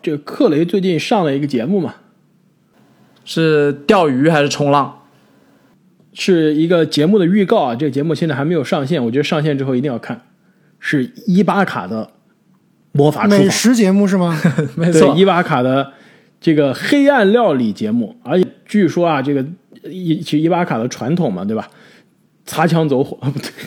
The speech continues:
Speaker 1: 伊巴卡的传统啊，他这个节目里面，他不仅是美食啊，他还要采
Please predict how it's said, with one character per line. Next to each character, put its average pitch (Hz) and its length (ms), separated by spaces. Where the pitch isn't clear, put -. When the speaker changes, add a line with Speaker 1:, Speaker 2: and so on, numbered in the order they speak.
Speaker 1:
伊 226 160
巴 247 220
卡 214 120
的 156 120
传 170 220
统 175 160
啊， 101 120
他 156 120
这 185 100
个 175 80
节 139 200
目 214 140
里 151 80
面， 139 140
他 170 80
不 294 140
仅 - 160
是 240 60
美 135 220
食 - 220
啊， 147 80
他 160 140
还 180 40
要 196 180
采 - 360